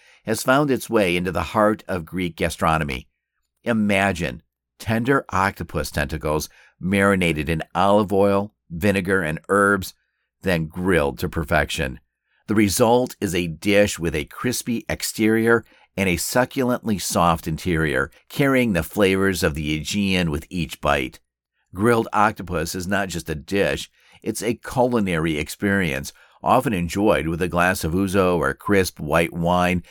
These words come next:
as the sun sets over the Greek horizon. Moving from the robust flavors of octopus to the delicate sweetness of prawns, the Aegean prawns are a testament to the diversity of Greek seafood.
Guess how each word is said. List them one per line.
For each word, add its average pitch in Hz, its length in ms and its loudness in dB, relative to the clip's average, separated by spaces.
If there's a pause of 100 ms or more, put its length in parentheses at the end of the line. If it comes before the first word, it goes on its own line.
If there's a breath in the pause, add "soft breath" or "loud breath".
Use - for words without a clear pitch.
(180 loud breath)
as - 180 -2
the 113 100 0
sun 139 320 2
sets 113 320 0
over 87 180 0
the 82 120 0
Greek 76 320 -4
horizon. 71 640 -2 (720)
Moving 95 400 2
from 98 120 0
the 95 100 0
robust 90 400 2
flavors 85 380 0
of 87 120 -2
octopus 87 640 -2
to 92 100 -8
the 85 100 -4
delicate 95 460 -2
sweetness 101 520 -6
of 82 120 -4
prawns, 87 560 2 (340 soft breath)
the 120 160 2
Aegean 117 460 0
prawns 87 520 2
are 87 120 2
a 85 80 0
testament 101 560 -2
to 95 100 -4
the 87 140 -2
diversity 87 600 2
of 82 100 0
Greek 80 260 -4
seafood. 85 580 -2